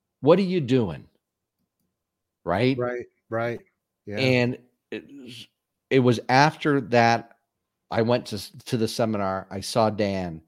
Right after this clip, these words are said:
Speaker 1: I got the program, and I committed to doing the thing that I really should be doing. So the question to ask yourself is, are you actually doing what your heart and what your soul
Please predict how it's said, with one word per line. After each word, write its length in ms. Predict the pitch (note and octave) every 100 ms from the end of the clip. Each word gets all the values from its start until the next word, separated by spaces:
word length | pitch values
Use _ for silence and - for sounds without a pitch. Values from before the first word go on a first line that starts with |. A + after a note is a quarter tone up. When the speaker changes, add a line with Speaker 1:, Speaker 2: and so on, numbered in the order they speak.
| _ _ _ _ _ _ -
Speaker 1:
I 60 |
got 240 | G#2 A2+ -
the 80 |
program, 720 | A2 - A#2+ F#2 F#2+ F2 C#2 - _
and 100 | A2
I 60 | G#2
committed 720 | - A2 A2 C3+ B2+ F#2+ -
to 140 | -
doing 340 | G#2+ G2 B2 A#2
the 80 | G#2
thing 220 | B2+ A#2
that 120 | G#2+
I 40 |
really 300 | G2+ G#2 A2+
should 200 | G2+ A#2+
be 80 | G#2
doing. 260 | G2+ A2 F2
So 140 | B2
the 60 | -
question 360 | - D3+ -
to 80 | G#2+
ask 220 | G2+ C3
yourself 260 | A#2 G#2+ F#2+
is, 140 | F#2 - - _ -
are 100 | C3
you 140 | B2
actually 320 | B2 A#2+ A2
doing 440 | G#2 B2+ A2+ G2+ F#2+ _ _ _
what 180 | - A2+
your 140 | A2 G2
heart 420 | - B2 G2 - _ _
and 200 | A2 G#2
what 180 | G2+ G#2
your 160 | G2+ F#2
soul 640 | - - A#2 G2+ E2+ D#2